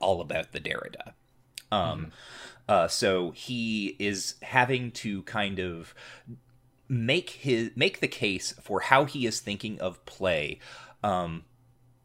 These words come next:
Speaker 1: against the way that play, I think, is probably predominantly being talked about at the time, which is through,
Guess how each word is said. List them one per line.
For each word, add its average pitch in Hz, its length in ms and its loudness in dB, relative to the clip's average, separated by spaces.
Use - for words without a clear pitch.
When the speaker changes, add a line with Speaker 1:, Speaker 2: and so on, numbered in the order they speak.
Speaker 1:
against 123 920 0
the 104 200 -4
way 101 320 2
that 98 180 2
play, 101 420 0
I 95 80 4
think, 98 220 -8
is 98 80 -4
probably 92 480 -4
predominantly 95 760 -4
being 82 260 -8
talked - 340 -2
about 78 280 -2
at 78 160 -2
the - 60 -20
time, 73 520 -6
which 95 240 -6
is 87 260 -6
through, 90 400 -8